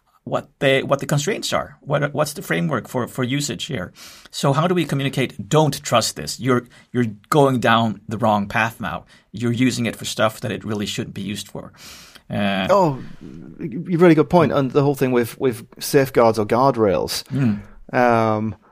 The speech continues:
Speaker 2: I think, um, it was this rec-, this last, um, week, um, there's been an example of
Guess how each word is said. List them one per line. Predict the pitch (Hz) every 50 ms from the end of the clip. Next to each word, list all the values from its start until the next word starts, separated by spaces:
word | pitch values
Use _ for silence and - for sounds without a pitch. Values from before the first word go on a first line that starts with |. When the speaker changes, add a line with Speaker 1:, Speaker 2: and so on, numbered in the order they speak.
| _ _ _ _ _ _ _ _ -
Speaker 2:
I | - 143 143
think, | 147 143 123 - - 151
um, | 135 131 127 123 120 127 - _ _ - - - - -
it | - 143 143 165
was | 143 - - - - - - - _ -
this | - 160 139 - 165 - - - _ -
rec-, | - 143 131 165 185 - - 151
this | 156 156 - 147
last, | 160 165 - - - -
um, | 147 143 135 131 127 123 120 - - - - - - 139 147
week, | - 160 135 127 147 131 104 113 - - - - - - - - - - -
um, | 131 127 120 117 113 113 113 110 110 110 101 - -
there's | - 139 127 123 120 123
been | - 123 120 113
an | 110 113
example | 113 104 113 113 107 104 - 113 107 104 104 -
of | - - 110 101 104 104 - - - -